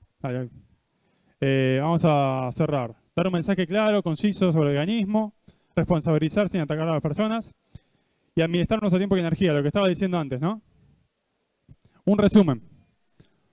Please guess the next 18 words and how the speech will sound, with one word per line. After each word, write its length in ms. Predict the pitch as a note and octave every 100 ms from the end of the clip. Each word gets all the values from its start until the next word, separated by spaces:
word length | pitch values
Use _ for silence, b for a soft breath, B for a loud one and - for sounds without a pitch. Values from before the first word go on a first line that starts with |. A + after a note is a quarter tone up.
| _
Fomentar 320 | F3 E3+ G3+
el 80 | G3+
veganismo 320 | F#3 G#3 G#3+
a 40 | F#3+
través 180 | F#3
de 60 | F3+
la 60 | F#3
ética 300 | G3+ F3+ D3+
sin 220 | G3 F#3
asociarlo 400 | C#3+ D#3+ G3 F#3
a 20 |
otras 180 | F3+ D#3+
cuestiones, 600 | D3+ A3+ A#3 A3+ G#3+ - -
no 120 | F#3+
centrarse 460 | G#3 F3 G#3 G3+ F#3
en 80 |
el 140 | E3 D#3+
cómo, 400 | G#3+ G#3 G3+